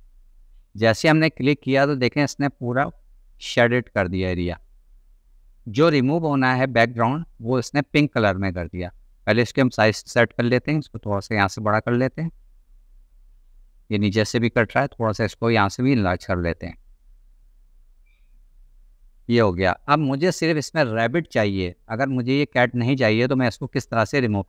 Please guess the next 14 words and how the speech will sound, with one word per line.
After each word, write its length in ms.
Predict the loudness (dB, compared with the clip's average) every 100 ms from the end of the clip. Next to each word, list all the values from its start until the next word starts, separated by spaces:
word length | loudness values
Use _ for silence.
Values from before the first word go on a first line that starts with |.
| -6
करूँगा? 340 | -4 -4 -6 -10 -20 -20 _ -10
इसमें 320 | -4 -4 0
दो 120 | 0
हमारे 260 | 2 2 0
पास 180 | -2
ऑप्शन 380 | -4 -6 -2 0
हैं, 260 | 0 -2 -4 _ _ _ _ _
एक 160 | -4 -2
है 120 | -2
mark, 340 | -2 -2 -6 -6 _ -6
mark 280 | -2 0 -2 -4
area 400 | -2 0 0 0 -4 _ _ -12
to 80 | -6
keep, 220 | -2 -2